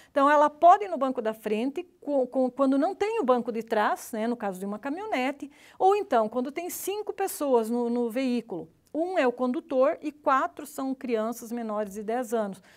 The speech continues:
Nesse caso, as exceções, aí a de maior estatura vai no banco da frente,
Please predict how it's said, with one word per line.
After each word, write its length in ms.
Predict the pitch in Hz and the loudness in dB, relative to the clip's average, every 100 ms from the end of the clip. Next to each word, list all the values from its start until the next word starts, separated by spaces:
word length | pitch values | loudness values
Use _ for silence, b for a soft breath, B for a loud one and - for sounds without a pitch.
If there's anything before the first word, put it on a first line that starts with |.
| B B | B B
Nesse 340 | 240 247 247 | 0 0 -2
caso, 560 | - 247 220 226 226 311 | -6 -4 -2 -4 -6 -16
as 200 | - 196 | -12 -10
exceções, 680 | 202 - 277 - 233 247 311 | -10 -12 -12 -8 -6 -4 -6
aí 220 | - 233 220 | -6 -4 -4
a 60 | |
de 100 | 208 | -4
maior 400 | 233 240 220 269 | -4 -4 -2 -4
estatura 580 | 311 - 294 - 214 202 | -6 -8 -8 -8 -6 -6
vai 140 | 190 | -6
no 80 | 190 | -8
banco 260 | 180 185 233 | -8 -10 -6
da 100 | 311 | -8
frente, 520 | 320 247 233 262 320 | -4 -4 -2 -4 -8